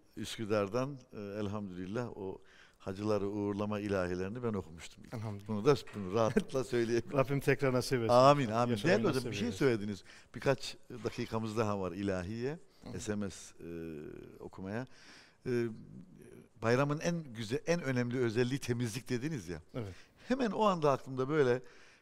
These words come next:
Speaker 1: e, yani bizim milletimiz de çocuklarına, e, o temizliği aşılıyor en başta. Yani gidiyor hemen kendi gücü nispetinde, yani müktesebatınca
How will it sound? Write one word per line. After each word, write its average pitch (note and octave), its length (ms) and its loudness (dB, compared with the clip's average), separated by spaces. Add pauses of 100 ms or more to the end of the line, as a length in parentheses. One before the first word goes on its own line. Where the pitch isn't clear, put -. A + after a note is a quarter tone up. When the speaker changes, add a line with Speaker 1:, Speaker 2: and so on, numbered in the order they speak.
(140)
Speaker 1:
e, C#3 80 -4
yani C3+ 480 -2
bizim E3+ 180 -6
milletimiz G#3 640 0
de G2+ 240 -2 (600)
çocuklarına, C#3 920 -2 (320)
e, - 40 -10 (300)
o D#3+ 380 0 (320)
temizliği A#2+ 720 -4
aşılıyor G2 540 -6
en A2 200 -6
başta. F#2+ 240 -6
Yani C3+ 260 -2
gidiyor E3+ 360 -4
hemen E3+ 300 -4 (640)
kendi G3 640 -2
gücü C3 440 0
nispetinde, F#2+ 800 -6 (100)
yani G#2 440 -2 (140)
müktesebatınca C3 1120 2